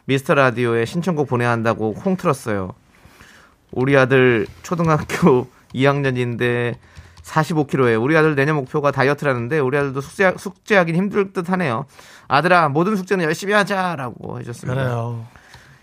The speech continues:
Speaker 1: 이 학년이 사십오 킬로가 많이 나가는 거예요? 아, 제가 그걸 잘 몰라가지고.
Speaker 2: 좀 모르죠, 뭐.
Speaker 1: 저도, 어, 그렇죠.
Speaker 2: 음.
Speaker 1: 우리가, 우리가 그 나이 때 어떻게 되는지. 아무튼, 예, 숙제 다 해야죠. 해야긴 해야죠. 예, 그렇습니다.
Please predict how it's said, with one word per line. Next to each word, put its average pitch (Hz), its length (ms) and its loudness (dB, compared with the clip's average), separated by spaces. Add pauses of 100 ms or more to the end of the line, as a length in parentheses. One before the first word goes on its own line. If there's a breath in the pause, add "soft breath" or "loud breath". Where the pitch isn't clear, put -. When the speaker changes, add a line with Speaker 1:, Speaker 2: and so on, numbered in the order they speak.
Speaker 1:
이 147 100 4
학년이 220 680 2
사십오 196 300 -2
킬로가 202 240 0
많이 147 180 2
나가는 160 280 -2
거예요? 123 280 -2 (460)
아, 147 520 -12 (320)
제가 127 220 -12
그걸 127 200 -2
잘 127 120 0
몰라가지고. 104 680 -4 (1400 soft breath)
Speaker 2:
좀 180 180 -10
모르죠, 139 320 -4
뭐. 120 80 -8
Speaker 1:
저도, 131 260 0
어, 127 280 2
그렇죠. 147 260 -2
Speaker 2:
음. 127 120 0
Speaker 1:
우리가, 104 260 0
우리가 98 240 -6 (100)
그 110 160 -4
나이 123 280 2
때 107 80 -2
어떻게 107 320 -2
되는지. 95 560 -4
아무튼, 104 420 -8
예, 107 140 0 (240 loud breath)
숙제 190 240 -2
다 156 100 0
해야죠. 147 480 2 (140)
해야긴 165 320 -8
해야죠. 160 320 -6 (220)
예, 120 160 -10
그렇습니다. - 480 -16